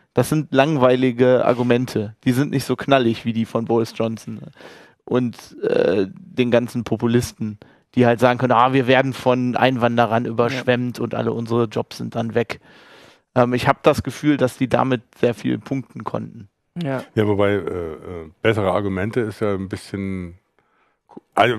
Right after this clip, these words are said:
Speaker 3: ich sag mal so, ist eine gefährliche <laughs> Formulierung, weil die Argumente, die sie haben, die waren ja so verkürzt, dass sie teilweise falsch waren. Also gut, zum einen mal von Einwanderern überschwemmt ist das sowieso Unsinn. Und das andere, also es gab ja auch immer dieses Argument, ja, äh, dann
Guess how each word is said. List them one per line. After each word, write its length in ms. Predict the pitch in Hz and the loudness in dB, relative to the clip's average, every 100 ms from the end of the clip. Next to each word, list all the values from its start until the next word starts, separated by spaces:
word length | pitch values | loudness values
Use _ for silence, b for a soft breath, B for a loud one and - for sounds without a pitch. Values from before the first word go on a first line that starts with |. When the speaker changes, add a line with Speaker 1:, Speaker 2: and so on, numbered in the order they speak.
| 104 | -2
Speaker 3:
ich 80 | 117 | 0
sag 140 | 120 | 2
mal 120 | 123 | 4
so, 140 | 123 139 | 2 0
ist 160 | 110 | 0
eine 100 | 117 | -2
gefährliche 480 | 101 - 117 - - | 0 2 2 0 -6
<laughs> 0 | |
Formulierung, 720 | - - 160 151 131 135 135 113 | -4 -2 0 2 2 2 2 2
weil 140 | 104 | 2
die 140 | 117 107 | 2 2
Argumente, 440 | 117 117 120 110 | 2 0 -2 -2
die 120 | 107 | 0
sie 120 | 98 | 0
haben, 260 | 87 98 151 B B - | 2 0 0 B B 0
die 80 | 113 | 4
waren 160 | 107 | 4
ja 100 | 104 | 2
so 140 | 98 107 | 0 0
verkürzt, 420 | 123 - 120 - | -2 -4 -6 -4
dass 100 | 95 | -6
sie 80 | 95 | -2
teilweise 360 | 92 87 82 | -2 -2 -4
falsch 280 | 98 107 - | -2 -2 -4
waren. 120 | - | -10
Also 180 | 78 90 | -8 -6
gut, 180 | 101 101 | -4 -4
zum 120 | - | -4
einen 160 | 80 95 | -4 -4
mal 180 | 92 78 95 - | -4 -8 -14 -10
von 160 | 98 92 | -8 -4
Einwanderern 460 | 87 98 104 104 | -4 -2 -2 -2
überschwemmt 400 | 101 95 107 98 | -4 -6 -8 -8
ist 140 | 92 92 | -10 -10
das 100 | 85 | -8
sowieso 320 | 87 87 98 | -8 -8 -6
Unsinn. 340 | 98 107 113 B B B B - | -6 -6 -6 B B B B -8
Und 200 | 113 98 | -6 -4
das 100 | 95 | 0
andere, 560 | 101 104 104 101 104 92 | 0 2 2 2 0 -2
also 180 | 95 | -6
es 40 | 90 | -2
gab 180 | 92 95 | -2 0
ja 100 | 95 | 0
auch 100 | 101 | -2
immer 140 | 95 | -2
dieses 200 | 95 90 | -2 -2
Argument, 540 | 85 95 90 107 107 | -2 -2 -2 -4 -6
ja, 420 | - 101 98 98 98 | -4 0 2 0 -2
äh, 360 | 76 101 101 | -6 -6 -6
dann 340 | 98 95 98 | -6 -6 -8